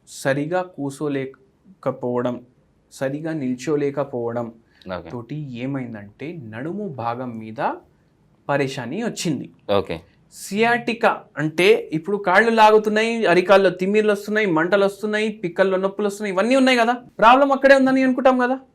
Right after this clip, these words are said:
Speaker 2: ఎస్.
Speaker 1: సియాటిక్ నర్వ్ అయితే కంప్రెస్ అవుతుంది, సరే,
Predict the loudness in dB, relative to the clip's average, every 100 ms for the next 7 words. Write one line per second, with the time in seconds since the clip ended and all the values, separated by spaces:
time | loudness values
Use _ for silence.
0 | -6 -6 -6 -10 4 8 8 6 4 4
1 | 6 4 6 6 6 6 6 2 2 2
2 | 4 6 6 0